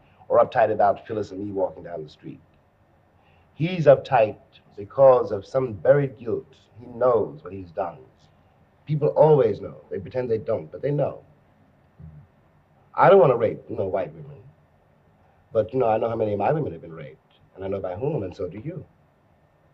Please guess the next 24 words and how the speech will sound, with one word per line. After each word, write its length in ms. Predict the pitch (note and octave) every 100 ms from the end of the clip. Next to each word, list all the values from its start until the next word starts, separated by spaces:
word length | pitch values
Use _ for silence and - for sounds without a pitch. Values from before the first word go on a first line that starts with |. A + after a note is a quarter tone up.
| _ _ D2+ C#2+ D#2+ _ _ _ _
You 80 | G#2+
know? 180 | G#2+ F#2+ - _ _ _ _ _ _ _ _ -
Now, 180 | A#2
in 80 | A#2+
fact, 220 | C#3+ D3
I, 120 | B2+ - G#2 -
I 100 | C3+
don't 240 | D#3+ C#3
think 280 | C3+ A2+ -
anything 360 | - C3 C3 A#2+
in, 200 | A2 G2
you 80 | G#2+
know, 160 | G#2 E2+
in 160 | F#2
the, 280 | F2+ F2+ E2+
uh, 380 | E2+ D#2+ D2+ F#2
in 260 | F#2+ E2+ -
the 60 | -
black 240 | G#2 G2+ -
ferment 340 | A2+ G2 F#2
of 80 | F2
the 60 | D#2+
black 200 | F#2+ F#2
revolution 600 | F#2 F#2 G#2 - F#2